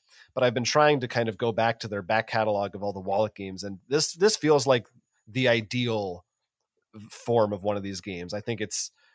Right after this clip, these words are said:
it's very easy. It's a f-, small set of cards, but it works well. It doesn't feel like there's any compromises made really for, to make it a good game or to fit it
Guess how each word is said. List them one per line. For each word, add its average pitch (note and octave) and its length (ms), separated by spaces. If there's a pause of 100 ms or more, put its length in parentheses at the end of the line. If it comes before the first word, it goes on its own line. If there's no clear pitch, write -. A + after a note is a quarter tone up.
(100)
it's - 160
very D3 280
easy. B2+ 580
It's - 300 (240)
a A2+ 40
f-, G#2+ 60
small C3 560
set B2 200
of A2 80
cards, A2+ 360
but G2+ 160
it G2 80 (120)
works A2 480
well. A#2+ 220
It G2+ 80
doesn't C3+ 260
feel B2+ 340
like A#2 220
there's G2+ 200
any A2 380 (340)
compromises A#2+ 760
made B2+ 260
really B2+ 340
for, G2+ 360 (240)
to A2 80
make G#2+ 220
it G#2 80
a G2+ 80
good F#2+ 260
game G#2+ 200
or G2+ 80
to F2+ 100
fit G#2 260
it A2 160